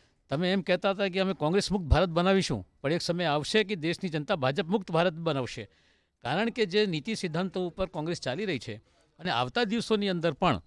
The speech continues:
કોંગ્રેસ જે છે એ તમામ મહાનગરપાલિકાના પ્રમુખોએ રાજીનામું આપ્યું છે અને સંગઠનાત્મક રીતે મોટા પાયા ઉપર ફેરફાર થશે, કાર્યકર્તાઓને ફ-, વાપસ ફોજ લગાડવામાં આવશે. કારણ કે કોંગ્રેસે કોઈ દિવસ સિદ્ધાંતો સાથે,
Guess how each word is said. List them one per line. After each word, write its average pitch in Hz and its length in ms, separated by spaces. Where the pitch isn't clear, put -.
કોંગ્રેસ 151 380
જે 170 140
છે - 140
એ 175 260
તમામ 151 320
મહાનગરપાલિકાના 156 840
પ્રમુખોએ 160 580
રાજીનામું 147 540
આપ્યું 156 220
છે 202 180
અને 160 160
સંગઠનાત્મક 147 720
રીતે 151 200
મોટા 127 280
પાયા 151 220
ઉપર 160 180
ફેરફાર 139 480
થશે, 202 460
કાર્યકર્તાઓને 143 640
ફ-, 131 120
વાપસ 120 320
ફોજ 151 260
લગાડવામાં 165 480
આવશે. 180 200
કારણ 190 240
કે 220 140
કોંગ્રેસે 151 480
કોઈ 165 200
દિવસ 202 180
સિદ્ધાંતો 147 460
સાથે, 170 400